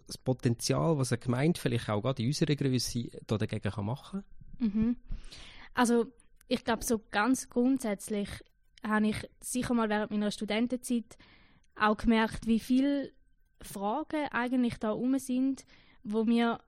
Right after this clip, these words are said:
Speaker 2: aus christlicher Sicht wirklich auch etwas dazu zu sagen haben. Also ich habe viel Gespräche gehabt mit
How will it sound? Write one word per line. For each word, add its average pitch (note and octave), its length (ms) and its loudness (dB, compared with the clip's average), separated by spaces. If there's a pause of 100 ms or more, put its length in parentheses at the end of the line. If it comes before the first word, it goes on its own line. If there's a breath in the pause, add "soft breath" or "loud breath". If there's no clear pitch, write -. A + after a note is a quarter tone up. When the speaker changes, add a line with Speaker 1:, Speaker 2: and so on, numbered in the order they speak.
(120)
Speaker 2:
aus A#3 220 0
christlicher A#3+ 440 -4
Sicht - 320 -6
wirklich A#3 300 -6
auch A3 100 -2
etwas G#3 220 -10
dazu G#3 260 -8
zu G3+ 60 -10
sagen G#3+ 260 -6
haben. F#3+ 220 -4
Also G3+ 220 -2
ich G3+ 80 -4
habe G#3 100 -4
viel A#3 160 2
Gespräche G#3 420 -4
gehabt A3+ 200 -2
mit G#3 220 -4